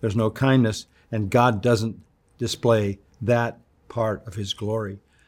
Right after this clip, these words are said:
So ultimately, it's all for his glory. Uh, God allows evil. God does not cause evil. He is absolutely holy. He cannot cause evil, but he allows it for the sake of his own glory.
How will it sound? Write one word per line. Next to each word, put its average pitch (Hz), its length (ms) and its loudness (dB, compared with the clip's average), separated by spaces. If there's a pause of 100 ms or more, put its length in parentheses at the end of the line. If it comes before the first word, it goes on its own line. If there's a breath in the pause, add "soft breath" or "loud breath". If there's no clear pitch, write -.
(180)
So 131 160 2
ultimately, 165 420 8
it's 107 160 2
all 135 220 8
for 117 200 0
his 107 220 -2
glory. 104 480 -2 (420)
Uh, 110 140 -2
God 123 760 4
allows 131 600 6
evil. 160 400 4
God 120 240 4
does 110 120 2
not 107 220 0
cause 120 400 2
evil. 101 560 -8
He 117 180 -4
is 110 340 -12 (340)
absolutely 117 560 -4
holy. 101 360 -4
He 107 280 -10
cannot 117 540 -4
cause 104 460 -2
evil, 101 320 -4
but 98 200 -6
he 113 120 -4
allows 113 440 4
it 104 160 -6
for 110 120 -6
the 92 100 -8
sake 113 300 -4
of 95 80 -4
his 101 180 -8
own 104 340 -6 (240)
glory. 101 500 -8